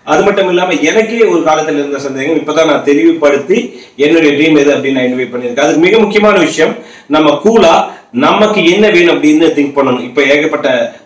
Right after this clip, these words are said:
ப்ராப்ளம்ஸ் ஓடிட்டு இருக்கு. கொரோனாவா இருக்கலாம், இல்ல வீட்ல, அஹ், பேசிட்டு இருக்கும்போது அதை பத்தி திங்க் பண்ண முடியாது, ஃபியூச்சர் நினைச்சா இருக்கலாம்.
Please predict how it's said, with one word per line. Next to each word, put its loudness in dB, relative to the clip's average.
ப்ராப்ளம்ஸ் 2
ஓடிட்டு 4
இருக்கு. -2
கொரோனாவா 4
இருக்கலாம், 0
இல்ல 2
வீட்ல, 0
அஹ், 0
பேசிட்டு 0
இருக்கும்போது 2
அதை 2
பத்தி -2
திங்க் 0
பண்ண 0
முடியாது, 0
ஃபியூச்சர் -2
நினைச்சா 0
இருக்கலாம். -6